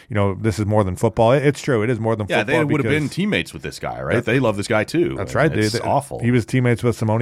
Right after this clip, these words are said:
Speaker 1: I think, for eight or nine seasons in
Speaker 2: Yeah.
Speaker 1: Hamilton, right?
Speaker 2: Yeah.
Speaker 1: So, uh, it, it, it's, uh, it, to see everybody kind of reaching out and, and sending the well wishes and the prayers towards, uh, uh, Jeremiah Masoli was, was nice, and it's good, and it's well deserved. I, like I said,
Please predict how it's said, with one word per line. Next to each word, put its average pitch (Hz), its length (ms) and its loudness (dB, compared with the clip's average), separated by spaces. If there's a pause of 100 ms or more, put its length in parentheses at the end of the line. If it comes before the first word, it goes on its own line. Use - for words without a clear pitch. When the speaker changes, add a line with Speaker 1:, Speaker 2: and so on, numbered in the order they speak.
Speaker 1:
I - 20 2
think, 107 160 0
for 107 220 0
eight 113 160 0
or 120 40 2
nine 113 260 2
seasons 110 360 -2
in 90 60 2
Speaker 2:
Yeah. 98 100 4
Speaker 1:
Hamilton, 95 320 0
right? 92 180 -4
Speaker 2:
Yeah. 107 140 -2
Speaker 1:
So, 98 260 2
uh, 95 240 2 (300)
it, 131 140 0
it, 139 240 0
it's, 151 240 -2
uh, 131 320 4
it, 143 100 -4
to 147 100 0
see 165 200 0
everybody 156 440 2
kind 117 320 -2
of 98 200 -2
reaching 110 320 0
out 107 320 2
and, 95 200 0 (240)
and 98 220 -4
sending 113 240 2
the 104 80 4
well 101 160 6
wishes 98 320 0
and 95 80 -4
the 95 60 -2
prayers 101 360 0
towards, 110 560 0
uh, 107 280 4 (400)
uh, 104 220 2
Jeremiah 110 360 2
Masoli 107 460 2
was, 101 220 0
was 113 200 2
nice, 95 360 -2
and 101 80 -4
it's 92 140 -6
good, 107 260 2
and 101 160 0
it's 98 180 -4
well 101 160 0
deserved. 95 420 0
I, 92 200 -2
like 98 160 -4
I - 20 -4
said, 95 260 0